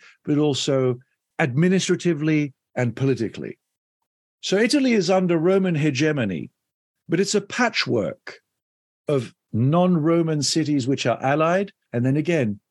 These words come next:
the famous colonies. And the establishment of colonies is going to last until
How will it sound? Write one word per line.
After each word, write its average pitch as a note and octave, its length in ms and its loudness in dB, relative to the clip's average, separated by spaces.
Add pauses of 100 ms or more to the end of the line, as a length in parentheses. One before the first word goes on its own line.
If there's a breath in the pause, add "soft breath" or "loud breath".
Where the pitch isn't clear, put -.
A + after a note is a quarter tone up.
(160)
the A#2+ 80 -6
famous C#3 420 -2
colonies. A#2 960 -4 (880)
And C#3 300 0
the D#3 120 -2
establishment G3+ 440 0
of B2+ 60 -14
colonies F3 380 0
is A#2+ 160 0
going C3 220 -2
to C3 100 -2
last B2 360 0
until A2 760 -2